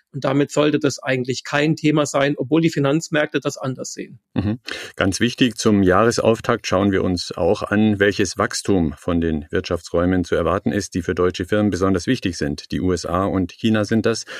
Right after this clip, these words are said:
Speaker 2: In beiden Fällen stehen aktuelle Quartalszahlen an und in beiden Fällen müssen wir weit zurückblicken, um ähnliche Wachstumsziffern zu finden. Was erwartest du für China und für die U S A?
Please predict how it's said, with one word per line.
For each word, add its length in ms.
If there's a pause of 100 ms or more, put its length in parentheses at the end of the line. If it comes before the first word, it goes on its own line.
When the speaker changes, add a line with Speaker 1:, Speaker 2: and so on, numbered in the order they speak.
(300)
Speaker 2:
In 100
beiden 300
Fällen 260
stehen 380
aktuelle 420
Quartalszahlen 840
an 320 (420)
und 220
in 160
beiden 260
Fällen 300
müssen 320
wir 320
weit 260
zurückblicken, 640
um 140
ähnliche 380
Wachstumsziffern 800
zu 100
finden. 420
Was 200
erwartest 480
du 140
für 100
China 300
und 260
für 240
die 120
U 120
S 180
A? 220